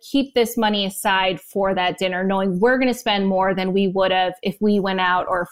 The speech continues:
by ourselves or if we chose the restaurant. We kind of keep it consciously in our budget.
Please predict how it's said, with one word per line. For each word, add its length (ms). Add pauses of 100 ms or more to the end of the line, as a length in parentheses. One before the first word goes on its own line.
(220)
by 140
ourselves 540
or 80
if 120
we 160
chose 280
the 100
restaurant. 480
We 100
kind 300
of 200 (240)
keep 320
it 240
consciously 720
in 100
our 220
budget. 500